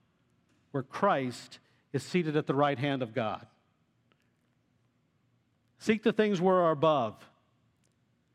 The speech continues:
What is above? What's Paul referring to here in verse one?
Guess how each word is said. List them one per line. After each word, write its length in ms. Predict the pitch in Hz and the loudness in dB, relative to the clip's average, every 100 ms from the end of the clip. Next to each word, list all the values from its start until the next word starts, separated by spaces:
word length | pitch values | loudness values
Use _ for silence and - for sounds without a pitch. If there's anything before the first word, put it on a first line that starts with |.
| _ _ _ _ _ _ | _ _ _ _ _ _
What 180 | 185 226 | 0 2
is 200 | 220 160 | 2 0
above? 440 | 143 147 110 90 - - _ _ _ _ _ _ _ _ | 0 0 0 -6 -16 -20 _ _ _ _ _ _ _ _
What's 180 | - 196 | -4 -4
Paul 300 | - 220 208 | 0 2 4
referring 560 | 196 170 190 185 170 147 | 2 2 2 2 2 0
to 360 | 165 147 131 - _ | 0 0 -2 -6 _
here 480 | - 170 143 127 123 - _ _ _ _ _ _ _ _ _ | -2 0 0 0 -6 -16 _ _ _ _ _ _ _ _ _
in 120 | 131 131 | -8 0
verse 440 | 151 139 - - _ _ _ _ _ - | 0 0 -8 -16 _ _ _ _ _ -10
one? 480 | 131 147 135 107 | -4 -2 -2 -6